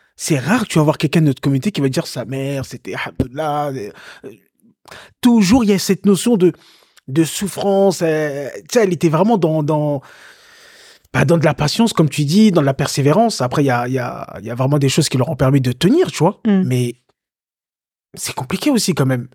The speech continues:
Speaker 1: Alors, je suis pas dans la victimisation, dans la victimisation, mais c'est, regarde comment elle a grandi aussi.
Speaker 2: Ouais, mais moi, c'est, tu vois, c'est, moi, ça, c'est un discours qui me révolte, en fait. Tu vois ?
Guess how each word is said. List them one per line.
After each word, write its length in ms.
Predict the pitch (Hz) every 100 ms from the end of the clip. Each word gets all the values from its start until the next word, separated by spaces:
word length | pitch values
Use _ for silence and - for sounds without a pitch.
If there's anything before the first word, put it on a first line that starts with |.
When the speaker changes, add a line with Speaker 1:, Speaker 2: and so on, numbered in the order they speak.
| -
Speaker 1:
Alors, 200 | 156 131
je 60 |
suis 100 | -
pas 120 | 156 202
dans 80 |
la 80 | 165
victimisation, 640 | 139 - 151 151 196 320 - - - _ _ _ -
dans 140 | 180 151
la 60 |
victimisation, 640 | 147 147 147 156 143 143 226
mais 200 | 110 -
c'est, 260 | - - -
regarde 240 | 185 208
comment 180 | - 139
elle 60 | 127
a 60 |
grandi 260 | 110 190 233
aussi. 280 | 208 147 123 -
Speaker 2:
Ouais, 80 | 214
mais 60 | 165
moi, 160 | 196
c'est, 100 | -
tu 80 | -
vois, 120 | 202
c'est, 300 | 226 - - 185
moi, 160 | 214
ça, 220 | - 196
c'est 140 | 220 175
un 80 | 147
discours 420 | 143 - - -
qui 160 | -
me 120 | 143 131
révolte, 540 | 143 - 131 127 - _ -
en 60 | 131
fait. 320 | - - - _ _ _ -
Tu 140 | -
vois ? 160 | 147